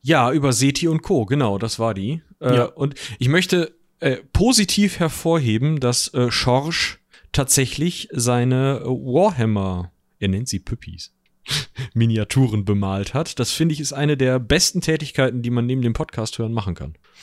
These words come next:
Speaker 1: Also,
Speaker 2: Durch-, durchaus, durchaus.
Speaker 1: äh, nicht, dass es Warhammer-Minis sein müssen, das ist natürlich jetzt wieder ein Markenname. Ihr könnt auch günstigere,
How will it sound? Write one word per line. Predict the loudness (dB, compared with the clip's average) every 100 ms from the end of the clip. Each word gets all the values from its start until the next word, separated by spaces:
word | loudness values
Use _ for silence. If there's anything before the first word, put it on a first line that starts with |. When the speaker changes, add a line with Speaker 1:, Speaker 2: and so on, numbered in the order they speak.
| -12
Speaker 1:
Also, | -6 4
Speaker 2:
Durch-, | 6 6 2 -2
durchaus, | 2 2 0 -6 -6 -6
durchaus. | -2 -2 -4 -10 -8 -10 -4
Speaker 1:
äh, | -2 2
nicht, | 4 2 4
dass | 0
es | 0 2
Warhammer-Minis | 4 4 2 2 4 2 2
sein | 2 2
müssen, | 2 0
das | -2
ist | -2
natürlich | -2 -2 -2
jetzt | -2
wieder | 0
ein | 2
Markenname. | 0 0 0 0
Ihr | 0
könnt | 0 2
auch | 2 0 -2 -20 -20 -20 -20 -10 -4 2
günstigere, | 6 6 6 2 2 2 4 2 2